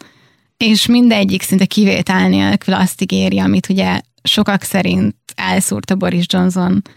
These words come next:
hogy nem, nem volt adócsökkentés, annak ellenére, hogy a torik ezt ígérték annó a választásokkor, ha minden igaz.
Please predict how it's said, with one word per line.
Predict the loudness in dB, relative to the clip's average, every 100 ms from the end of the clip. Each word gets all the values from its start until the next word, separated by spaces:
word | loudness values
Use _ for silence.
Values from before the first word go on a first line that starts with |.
| _ -6 -2
hogy | 0
nem, | 2 2 2 0 0
nem | 2 2 2
volt | 0 -2
adócsökkentés, | -2 -2 -2 -4 -4 -4 -2 -2 -2 -2
annak | 0 0 -2
ellenére, | -2 -2 -2 -2
hogy | -4
a | -6
torik | -6 -6 -4 -6
ezt | -6 -6 -10 -16 -12
ígérték | -8 -6 -6 -6 -8 -8 -6
annó | -4 -2 -2
a | -4 -6 -8 _
választásokkor, | -8 -6 -6 -6 -6 -6 -6 -8 -6 -2
ha | 0
minden | 0 -2 -2
igaz. | -2 -2 -4